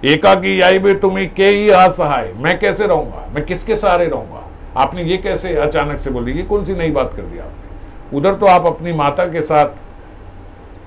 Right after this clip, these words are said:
आपने प्रण लिया था कि मैं यहीं पे रहूंगा नीलाचल में, और अब अभी तो दो महीने नहीं हुए और आप चलने की बात करने लगे। श्रीमन महाप्रभु ने कहा, "भाई देखो, मैं यहीं रहूंगा, नीलाचल में ही रहूंगा, तुम गलत समझ रहे हो,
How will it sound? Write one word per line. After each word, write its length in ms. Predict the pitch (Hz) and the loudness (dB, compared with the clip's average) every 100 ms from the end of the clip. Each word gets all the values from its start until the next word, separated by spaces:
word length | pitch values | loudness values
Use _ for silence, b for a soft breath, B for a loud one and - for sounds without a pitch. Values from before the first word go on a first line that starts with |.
| - 117 | -10 -2
आपने 340 | 127 151 156 | -2 0 -2
प्रण 340 | 139 - 156 208 | -2 0 0 2
लिया 260 | 202 170 | 2 2
था 200 | 151 147 | 2 -2
कि 80 | 139 | -2
मैं 160 | 139 131 | -6 -6
यहीं 300 | 123 156 175 | -4 -4 -4
पे 100 | 180 | -2
रहूंगा 400 | 165 160 120 - - - - | -2 -4 -8 -10 -18 -18 -8
नीलाचल 480 | 135 143 143 151 147 | 0 2 4 2 -2
में, 120 | 120 | -4
और 200 | 123 147 | 0 2
अब 160 | 160 156 | 4 2
अभी 200 | 160 185 | 0 -4
तो 160 | 180 | -6
दो 240 | 147 156 190 | -2 0 0
महीने 280 | 185 185 | -2 -6
नहीं 140 | 185 180 | -6 -2
हुए 180 | 160 147 | 2 4
और 80 | |
आप 220 | 147 143 - | 2 0 -4
चलने 240 | 170 190 | -6 -6
की 80 | 196 | -6
बात 240 | 175 170 - | -4 -4 -2
करने 260 | 156 131 | -6 -6
लगे। 220 | 117 - - - - - - - | -12 -14 -16 -20 -20 -20 -20 -14
श्रीमन 300 | 131 151 139 | -10 -8 -8
महाप्रभु 420 | 117 113 113 110 | -8 -8 -6 -8
ने 80 | 110 | -8
कहा, 140 | 107 123 | -8 -4
"भाई 160 | 120 | -4
देखो, 480 | 165 - 110 - 160 | -6 -8 -10 -8 -8
मैं 240 | - 160 | -6 -6
यहीं 280 | 101 107 180 | -4 -4 -2
रहूंगा, 440 | 156 104 85 - - - - - 113 | -4 -6 -12 -16 -18 -20 -20 -14 -6
नीलाचल 460 | 117 110 127 180 | -2 0 0 -4
में 80 | 180 | -4
ही 60 | 151 | -4
रहूंगा, 220 | 123 113 | -6 -8
तुम 160 | 113 120 | -8 -2
गलत 240 | 127 127 | 0 0
समझ 340 | - 135 117 | -2 -6 -6
रहे 80 | |
हो, 80 | 110 | -8